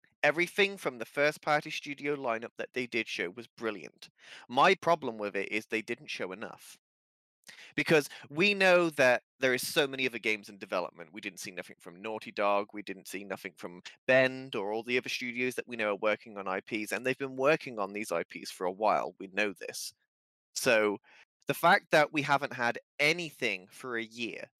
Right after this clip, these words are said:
like, for a literal year, we've heard nothing from Sony at all. Since, since the actual P S five reveal showcase, where they revealed the P S five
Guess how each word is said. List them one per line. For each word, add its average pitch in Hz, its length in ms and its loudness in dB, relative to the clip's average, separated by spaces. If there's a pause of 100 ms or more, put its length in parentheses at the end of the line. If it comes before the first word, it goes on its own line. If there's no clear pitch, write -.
(160)
like, 113 220 4
for 131 220 0
a 117 40 2
literal 160 460 0
year, 131 280 2
we've 131 200 -2
heard 127 300 2
nothing 131 720 -4
from 98 260 -8 (220)
Sony - 380 -2 (280)
at 117 240 0
all. 80 200 -2
Since, - 340 -2
since - 440 0 (280)
the 151 120 6
actual 160 380 2
P 170 240 4
S 139 180 2
five 123 440 4
reveal 123 580 -2
showcase, - 720 -6 (480)
where 135 160 4
they 123 100 4
revealed 123 400 0
the - 60 -16
P 135 180 -2
S 143 140 -2
five 127 340 0